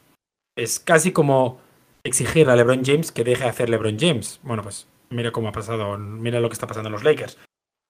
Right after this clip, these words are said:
Entonces, habría que buscar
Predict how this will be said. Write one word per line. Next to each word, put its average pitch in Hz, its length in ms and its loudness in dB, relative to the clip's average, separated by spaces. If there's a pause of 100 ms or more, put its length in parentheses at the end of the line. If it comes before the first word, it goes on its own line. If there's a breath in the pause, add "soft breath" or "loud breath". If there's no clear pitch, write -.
(920 soft breath)
Entonces, 135 520 0 (560)
habría 160 320 4
que 190 80 0
buscar 180 600 0